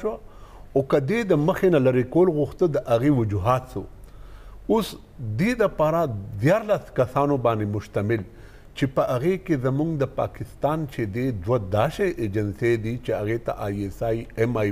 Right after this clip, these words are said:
وایي، د هغې ریپرزنټیټیو هم ناست وي. زموږ پروینشل لیول باندې چې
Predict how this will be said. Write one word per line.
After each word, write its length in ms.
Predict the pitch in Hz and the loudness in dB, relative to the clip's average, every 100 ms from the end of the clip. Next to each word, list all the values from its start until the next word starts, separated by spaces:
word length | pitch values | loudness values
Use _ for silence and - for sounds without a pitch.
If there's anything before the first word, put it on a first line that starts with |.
| 98 | 0
وایي، 160 | 110 156 - - - | -2 -4 -8 -14 2
د 20 | 123 | 2
هغې 180 | 131 185 156 | 4 4 2
ریپرزنټیټیو 760 | 131 127 113 120 110 139 143 120 | 2 0 0 0 0 -2 0 0
هم 360 | 131 139 - 101 | 0 -4 -6 -6
ناست 260 | 98 95 - | -4 -6 -10
وي. 100 | 90 - - - 107 | -14 -16 -20 -6 0
زموږ 400 | 147 208 202 - | 2 2 0 2
پروینشل 500 | 135 143 196 - 160 | 0 0 -4 -2 2
لیول 200 | 151 160 143 | 4 4 2
باندې 160 | 143 151 | 0 0
چې 60 | - | -4